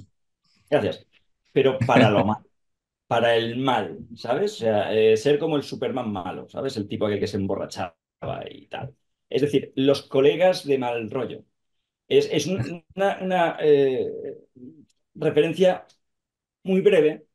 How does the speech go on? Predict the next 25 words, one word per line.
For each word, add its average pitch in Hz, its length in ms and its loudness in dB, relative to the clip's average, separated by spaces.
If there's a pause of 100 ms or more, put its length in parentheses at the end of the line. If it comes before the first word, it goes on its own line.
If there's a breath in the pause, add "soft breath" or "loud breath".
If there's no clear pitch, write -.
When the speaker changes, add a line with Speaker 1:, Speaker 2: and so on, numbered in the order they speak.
Speaker 1:
pero 135 200 0
que 143 80 4
efectivamente, 202 1040 -4 (760)
eh, 117 680 -2
bueno, 180 460 0 (840)
sí, - 380 -4
hay, 147 500 0
se - 120 -2
puede 160 160 -2
ser 185 120 -6
jetairoi 160 460 -2
en 156 80 -4
muchas 156 280 -8
cosas, 160 340 -8
pero 135 160 2
los 120 180 -4
jetairoi 113 800 0 (160)
de 104 160 0
la 110 120 0
filosofía 117 680 -6 (600)
son 123 220 -6
los 123 100 -8
que 131 80 -6
estamos 113 300 -4
buscando. 87 460 -8